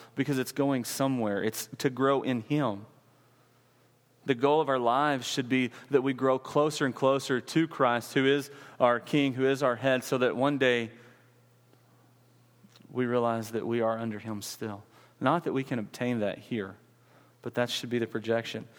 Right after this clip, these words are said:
In Colossians one ten, Paul says again, "So as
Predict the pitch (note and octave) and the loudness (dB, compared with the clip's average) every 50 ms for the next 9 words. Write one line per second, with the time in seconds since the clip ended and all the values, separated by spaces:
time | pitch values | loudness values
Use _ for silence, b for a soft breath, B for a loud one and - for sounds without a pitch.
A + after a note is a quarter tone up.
0 | B B B B - A#2+ A2 - - C3 C3 C3+ C3 - - C3 B2 A2+ B2 C3 | B B B B -6 -6 -4 0 2 2 2 2 0 -2 -4 -4 -4 -2 -2 0
1 | C3+ C3+ C3+ B2+ - D3+ D3+ D3 B2+ A2+ - A#2+ A#2 A2 - - A#2+ A2+ A#2 A#2 | 0 0 -2 -4 -4 -2 -2 0 -2 -2 -2 -2 -4 -2 -2 -2 -2 -2 -2 -2
2 | A#2 C3+ D3 C3 A2 G#2+ - B2+ A#2+ B2 B2 A2+ - | 0 0 0 0 -2 -2 0 0 2 2 0 -2 -6